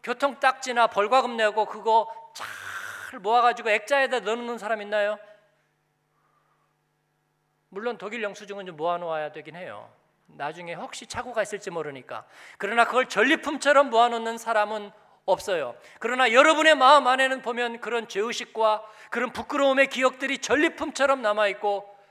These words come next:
그리고 거기에 대한 연민을 가지고 있고, 그 상황에 대한 적개심과 반발감들이 있어요. 그것들이 하나님 앞으로 나아가는 길들을 막아요. 그리고 마음속에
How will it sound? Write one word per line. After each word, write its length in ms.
그리고 280
거기에 340
대한 260
연민을 520
가지고 360
있고, 380
그 160
상황에 540
대한 340
적개심과 880
반발감들이 920
있어요. 440
그것들이 640
하나님 420
앞으로 320
나아가는 460
길들을 400
막아요. 460
그리고 240
마음속에 760